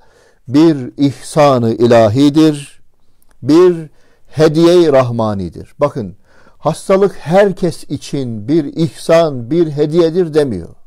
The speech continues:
Bazılara diyor. Ne demek bu? Öyleyse biz hastalığın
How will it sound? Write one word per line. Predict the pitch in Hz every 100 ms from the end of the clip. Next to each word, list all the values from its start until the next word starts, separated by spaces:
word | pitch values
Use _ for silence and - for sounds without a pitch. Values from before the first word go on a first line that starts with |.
| - _ _ - - _ - - - - -
Bazılara | 117 135 123 123 101 92 92
diyor. | 82 - - _ - - _ - - - - 170
Ne | 185
demek | 170 101 -
bu? | 92 - _ _ _ _ _ _ _ _ - _ _ _ -
Öyleyse | 147 196 226 180 123 95 - - - -
biz | 139 220 175 151 - - - - -
hastalığın | - 180 - 214 202 170 123 170